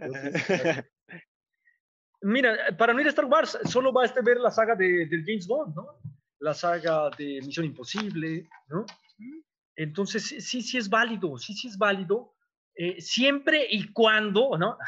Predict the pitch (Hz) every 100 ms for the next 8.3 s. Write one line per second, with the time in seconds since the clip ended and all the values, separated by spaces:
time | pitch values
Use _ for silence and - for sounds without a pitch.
0 | - 233 - - 135 - - 156 - 139
1 | 156 165 160 160 147 160 147 143 147 143
2 | 269 - - - 127 127 123 123 147 156
3 | 131 120 120 _ _ _ _ _ 139 135
4 | 131 127 135 147 156 - 135 - 127 -
5 | 131 131 131 127 - 143 139 - _ _
6 | - 120 120 117 123 - 110 - 156 127
7 | 120 113 131 - 135 131 120 120 120 120
8 | 131 131 165